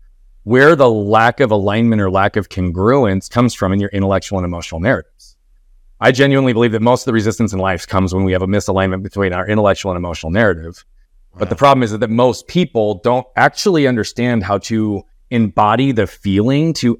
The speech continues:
Speaker 1: actually experience what it's pointing them towards.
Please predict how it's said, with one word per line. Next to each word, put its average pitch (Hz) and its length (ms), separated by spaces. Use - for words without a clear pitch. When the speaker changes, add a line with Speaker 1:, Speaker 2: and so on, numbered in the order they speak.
Speaker 1:
actually 107 540
experience 101 720
what 95 120
it's 85 140
pointing 82 380
them 76 160
towards. - 560